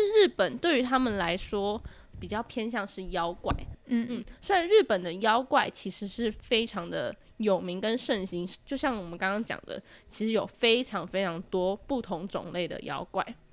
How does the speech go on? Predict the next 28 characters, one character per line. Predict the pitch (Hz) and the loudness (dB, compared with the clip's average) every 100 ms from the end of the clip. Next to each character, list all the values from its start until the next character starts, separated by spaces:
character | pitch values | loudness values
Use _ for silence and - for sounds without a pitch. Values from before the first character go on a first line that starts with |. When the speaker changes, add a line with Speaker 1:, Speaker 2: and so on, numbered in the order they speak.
| _ _ _ - | _ _ _ 0
Speaker 1:
那 | 440 | 0
百 | - 262 269 | 6 6 6
鬼 | 262 | 4
夜 | 208 262 262 | 2 4 4
行 | 185 - 190 | 4 -2 -6
它 | 208 240 | -2 -2
起 | - - 185 | -2 -8 -6
源 | 170 175 170 | -2 -2 -2
于 | 175 170 175 | -4 -4 -6
平 | - 196 196 | -6 -4 -2
安 | - 247 | 0 0
时 | 294 - 170 - | 0 -6 -8 -4
代， | - 175 - - - - - | 0 0 0 -14 -20 -12 2
那 | 440 370 - | 2 2 2
由 | 277 294 | 6 6
于 | 302 | 6
当 | - 320 359 | 6 6 4
时 | - 226 | -2 2
的 | 208 | 4
社 | 214 - 330 247 | 4 4 4 6
会 | 294 226 | 6 4
状 | - 254 196 | 4 2 2
况 | - 208 - - - | 0 0 -2 -20 -6
非 | - 302 | 2 2
常 | 311 226 | 4 2
的 | 202 | 0
混 | - - 175 - | -2 -2 -2 0
乱， | 208 180 | 0 0